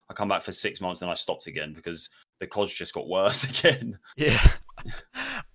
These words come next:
Speaker 2: I think I played, I, I definitely played Black Ops three.
Speaker 1: Yeah,
Speaker 2: Um, but I'm
Speaker 1: yeah.
Speaker 2: trying to work out the dates. I think World War two was after that. Um, but that was sort of when I came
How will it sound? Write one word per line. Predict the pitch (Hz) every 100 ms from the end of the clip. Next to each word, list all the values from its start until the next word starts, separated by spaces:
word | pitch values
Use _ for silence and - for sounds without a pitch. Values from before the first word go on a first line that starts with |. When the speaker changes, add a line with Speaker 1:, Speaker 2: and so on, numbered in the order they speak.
| _
Speaker 2:
I | 143
think | 196 185
I | 160
played, | - 175 180 170 -
I, | 147 - - -
I |
definitely | 147 175 - 175 156
played | 165 156
Black | 151 -
Ops | 139 -
three. | 135 120 127 143 - _ _ _ _ _ _ _ _ _ _ _
Speaker 1:
Yeah, | 117 117 113
Speaker 2:
Um, | 117 120 113 -
but | 120
I'm | 131
Speaker 1:
yeah. | 85
Speaker 2:
trying | 139
to | 135
work | 131 -
out | 127
the | 123
dates. | 127 123 -
I | 123
think | 135 - 131
World | 139 135 123
War | 127 123 - _ _ _
two | 127
was | 117
after | 123 123 -
that. | 107 101 - - - _ _ _
Um, | 120 120 120 120 120 - - -
but | 135
that | 143 147
was | 135
sort | - 131
of | 120
when | 127
I | 123 127 127 - _ _ _ _
came | - 117 110